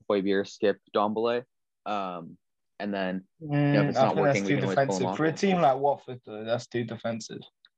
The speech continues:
Speaker 2: 'Cause
Speaker 1: Well,
Speaker 2: we
Speaker 1: but
Speaker 2: should
Speaker 1: it's,
Speaker 2: be
Speaker 1: it's a
Speaker 2: playing
Speaker 1: low-level
Speaker 2: against
Speaker 1: team. I mean,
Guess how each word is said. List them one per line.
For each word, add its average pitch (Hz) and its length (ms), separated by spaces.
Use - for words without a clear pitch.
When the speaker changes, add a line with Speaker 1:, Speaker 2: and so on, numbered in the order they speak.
Speaker 2:
'Cause 123 260
Speaker 1:
Well, 180 100
Speaker 2:
we 139 60
Speaker 1:
but 175 80
Speaker 2:
should 139 140
Speaker 1:
it's, 135 160
Speaker 2:
be 127 120
Speaker 1:
it's 131 140
a 127 60
Speaker 2:
playing 123 100
Speaker 1:
low-level - 420
Speaker 2:
against - 100
Speaker 1:
team. 104 320
I 139 60
mean, 147 200